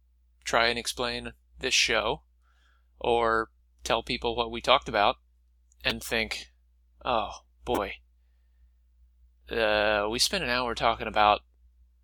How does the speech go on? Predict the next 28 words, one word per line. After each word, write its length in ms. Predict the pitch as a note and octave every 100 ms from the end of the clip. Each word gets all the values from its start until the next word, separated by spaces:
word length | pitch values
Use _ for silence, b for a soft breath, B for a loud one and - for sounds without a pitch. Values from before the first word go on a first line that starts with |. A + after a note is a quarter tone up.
| _ _ _ -
lawnmowers 760 | A#2+ A2+ A#2 A2+ A2+ G#2 G2+ -
and 220 | - G#2 G#2
paper 240 | A2 A2+
shredders 440 | - - - -
last, 320 | - - - - _ _ _
last 240 | - - -
week. 300 | - - - _ -
Like, 320 | G1+ - - _ _ _ _ _ _ -
uh, 520 | - - - - - - _
that's 200 | D#3 -
not 140 | C#4+ -
interesting. 480 | - A#2 - E3+ G#3+ _ -
What, 180 | B3+ - _ _ -
what 140 | A#3
am, 60 | B3 - _ _ _
what 120 | - G3+
are 60 |
we 80 | G3+
doing 300 | G3 D4 A#3+
with 100 | F3+
our 100 | F3+
time? 380 | - E4 F4+ A#2
We 140 | A#3+
could 140 | - -
be 280 | G2+ F3 - b b b B3+
I 20 |
don't 100 | G#3
know, 260 | C#3 F3